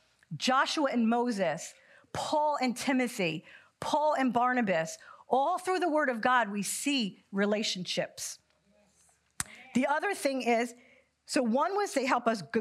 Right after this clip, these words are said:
grow and go further than we would on our own. They're used to further the purposes of God. Also, because our gifts and talents come together. Like, if you look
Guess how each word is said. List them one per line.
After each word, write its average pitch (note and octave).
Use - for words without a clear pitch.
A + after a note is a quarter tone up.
grow A#3+
and A#3+
go A3
further A3+
than G#3+
we G3+
would G3
on A3
our A#3
own. F3
They're A3
used C4
to D4
further C#4
the A3+
purposes B3
of A#3+
God. G#3
Also, G#4+
because C#4+
our B3
gifts C#4
and A#4+
talents B3+
come G#3+
together. G#3
Like, F#3+
if G#3
you E4+
look A#3